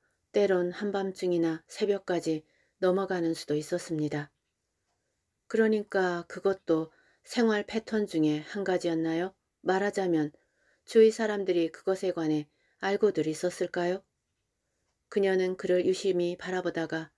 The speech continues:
약간 당황한 어조로 대답했다. "아마 그랬을 거예요."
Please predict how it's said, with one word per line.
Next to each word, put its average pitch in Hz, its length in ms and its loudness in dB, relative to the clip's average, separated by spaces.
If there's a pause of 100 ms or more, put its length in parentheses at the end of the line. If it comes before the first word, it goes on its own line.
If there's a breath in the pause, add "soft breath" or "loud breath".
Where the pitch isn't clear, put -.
(220)
약간 180 400 -4
당황한 180 420 -2
어조로 156 400 -4 (100)
대답했다. 160 720 -8 (760)
"아마 170 500 -4 (100)
그랬을 196 460 -4
거예요." 147 480 -4